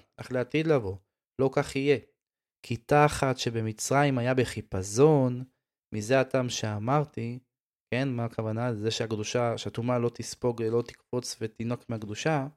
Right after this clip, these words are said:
שהטומאה לא תינק מהקדושה, לעתיד כתוב, "כי לא בחיפזון תצאו, ובמנוסה לא תלכון, כי הולך לפניכם השם, הולך ולא עובר." וכן כתוב, "מי זה בא מאדום?"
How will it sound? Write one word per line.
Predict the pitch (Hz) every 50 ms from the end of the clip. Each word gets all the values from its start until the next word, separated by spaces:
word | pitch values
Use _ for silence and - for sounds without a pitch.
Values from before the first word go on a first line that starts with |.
| _ _ _ _ _ _ _ _ _ _ _ _ _ _ - -
שהטומאה | 110 - - 120 113 113 - 143 139
לא | 123 117
תינק | 110 117 110 117 117
מהקדושה, | 117 120 117 113 120 117 - 165 160 147 147 160 _ _ _ _ _ _ _ - -
לעתיד | 104 107 - 135 131
כתוב, | - - 127 131 - 180 180 175 160 151
"כי | - - 123 113
לא | 117 123 135 156 180 202 214 208
בחיפזון | 233 226 220 - 220 202 208 - 170 151 139 135 131 123 120
תצאו, | 113 - 123 117 117 - - 110 107 104 101 98 98 104 _ _ _ _ _ _ _ _ _ - -
ובמנוסה | 120 120 123 131 127 127 127 131 123 123 - - 151 151
לא | 151 147 160 180 190 -
תלכון, | - 202 180 151 123 110 - - 110 107 107
כי | 107 - - 123 123
הולך | 127 131 131 131 139 151 160 160 160 156 151 - -
לפניכם | 143 - - 147 139 135 - - 147 143 151 151 147 147 143
השם, | 135 - - 147 147 147 139 123 110 104 - _ _ _ _ _ _ - -
הולך | 123 123 127 135 151 175 202 208 - - - - - - _ _ _ _ _ _ _ _ - -
ולא | 113 117 113 117 123
עובר." | 127 127 123 117 110 110 117 117 110 101 92 95 _ _ _ _ _ _ _ _ _ _ -
וכן | 101 - - 117
כתוב, | 113 - 120 - - 160 160 143 127
"מי | 127 135 135
זה | 127 131 127
בא | 123 127 139 139
מאדום?" | 135 135 127 123 123 135 143 151 147 135 117 104